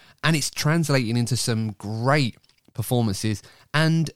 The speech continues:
an incredibly improving situation in the Constructors' Championship, I might add, of course, which we probably should mention. It's now only one point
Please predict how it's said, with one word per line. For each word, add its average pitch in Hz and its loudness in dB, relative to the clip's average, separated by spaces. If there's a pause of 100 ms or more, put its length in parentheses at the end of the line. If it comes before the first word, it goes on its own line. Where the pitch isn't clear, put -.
(120)
an 135 2
incredibly 156 2
improving 147 2
situation 151 2
in 139 4
the 143 4
Constructors' 139 0
Championship, 110 -2
I 117 0
might 117 0
add, 127 2
of 107 -2
course, 104 -4
which 110 -6
we 151 2
probably 196 2
should 120 2
mention. 123 2 (260)
It's - -4
now 127 2
only 147 6
one 131 0 (120)
point - -2